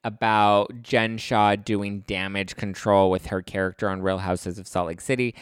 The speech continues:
The other guest was like, "Oh, Jen Shah is likable," or whatever she said, alluding to the fact that, like, "Oh, Jen Shah is showing us this, like, vulnerable side of her."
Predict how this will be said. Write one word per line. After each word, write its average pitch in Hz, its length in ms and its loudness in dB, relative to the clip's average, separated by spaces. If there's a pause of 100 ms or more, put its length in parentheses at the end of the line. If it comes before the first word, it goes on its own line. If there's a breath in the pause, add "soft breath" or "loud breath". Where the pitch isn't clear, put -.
(220 loud breath)
The 131 200 4
other 131 180 8
guest 117 400 2
was 110 160 -2
like, 107 180 0
"Oh, 165 360 6
Jen 139 260 0
Shah 135 400 4
is 131 320 -2
likable," 143 460 0
or 104 360 2
whatever 104 400 0
she - 160 -8
said, 87 420 -4
alluding 98 460 0
to 95 80 -8
the 92 80 -8
fact 90 280 0
that, 95 80 -4
like, 95 200 -6
"Oh, 131 260 0
Jen 117 280 -8
Shah 117 200 -2
is 113 120 -2
showing 110 340 -8
us 107 120 -10
this, - 200 -14
like, 107 140 -8
vulnerable 110 500 -4
side 147 280 -2
of 120 100 -8
her." 90 260 -6